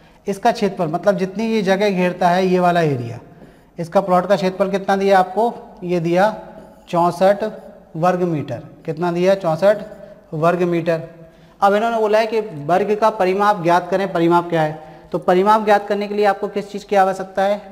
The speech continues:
भुजा यानी कि ए की। तो भुजा कैसे निकलेगी? क्षेत्रफल से। हम जानते हैं वर्ग का क्षेत्रफल क्या होता है?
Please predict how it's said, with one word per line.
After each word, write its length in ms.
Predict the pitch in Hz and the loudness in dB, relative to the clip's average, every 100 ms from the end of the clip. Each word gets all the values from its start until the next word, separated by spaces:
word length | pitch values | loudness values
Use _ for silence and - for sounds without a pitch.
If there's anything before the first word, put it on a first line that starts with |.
| - 151 | -14 -4
भुजा 260 | 165 190 | 2 4
यानी 240 | 185 180 185 | 4 2 -2
कि 120 | 202 | -6
ए 200 | - 139 | -6 -8
की। 180 | 131 147 139 - - _ - - | -6 -10 -10 -20 -20 _ -12 -4
तो 60 | |
भुजा 280 | 160 175 208 | 0 4 4
कैसे 220 | 208 208 | 2 -2
निकलेगी? 400 | 208 196 202 208 | -4 -2 -2 -2
क्षेत्रफल 440 | 208 151 - 156 147 | -4 -6 -4 -6 -6
से। 180 | 160 156 - - _ _ _ _ | -8 -10 -16 -20 _ _ _ _
हम 160 | 175 208 | -4 2
जानते 360 | 202 202 214 | 4 2 0
हैं 60 | 214 | 2
वर्ग 180 | 202 196 | 2 2
का 100 | 208 | -2
क्षेत्रफल 360 | 202 196 208 | -2 -2 -2
क्या 140 | 196 196 | 2 4
होता 220 | 196 196 | 4 2
है? 140 | 196 | 0